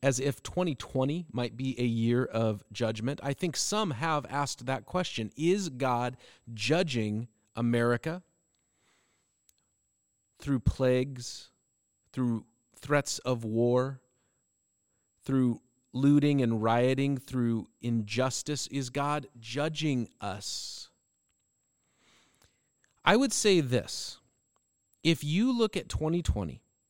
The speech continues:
and I know what the memes are saying. I mean, we literally had a tornado here in Portland the other day. We've had threats of murder hornets. Do you remember? I mean, this is so far back. Do you remember we almost, it felt like we were gonna go to war with Iran, like, back in January?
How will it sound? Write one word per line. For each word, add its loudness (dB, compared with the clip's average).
and 2
I 6
know 6
what 4
the 2
memes 2
are 0
saying. 0
I 4
mean, 4
we 2
literally 4
had -2
a 0
tornado 0
here -2
in -2
Portland -2
the -2
other -4
day. -4
We've 0
had 0
threats -2
of -2
murder 4
hornets. 0
Do -2
you 0
remember? -2
I 0
mean, -2
this -4
is -4
so 0
far 2
back. 0
Do -4
you 0
remember 0
we 0
almost, -2
it -8
felt 0
like 0
we 0
were 2
gonna 4
go 4
to 6
war 0
with 0
Iran, -2
like, -2
back -2
in -2
January? -4